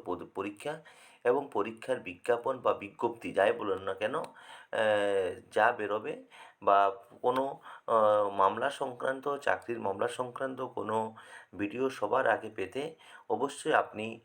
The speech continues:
আপনার সঙ্গে রাখুন পরীক্ষা প্রস্তুতি YouTube চ্যানেলটিকে। এই YouTube চ্যানেলেই আপনি সর্বপ্রথম আপনি, এ, এই খবরগুলো যাবতীয় পেয়ে যাবেন। দেখুন, ফিরে আসি আলোচনায়।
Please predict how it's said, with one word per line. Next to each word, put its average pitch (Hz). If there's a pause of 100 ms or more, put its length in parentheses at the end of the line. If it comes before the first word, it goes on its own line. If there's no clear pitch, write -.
(260)
আপনার 117
সঙ্গে 101
রাখুন 98
পরীক্ষা 101
প্রস্তুতি 98
YouTube 110
চ্যানেলটিকে। 78 (560)
এই 127
YouTube 123
চ্যানেলেই 113
আপনি 107
সর্বপ্রথম 120 (440)
আপনি, 107 (300)
এ, 98 (200)
এই 101 (100)
খবরগুলো 117
যাবতীয় 90
পেয়ে 87
যাবেন। - (320)
দেখুন, 143 (100)
ফিরে 117
আসি 117
আলোচনায়। 113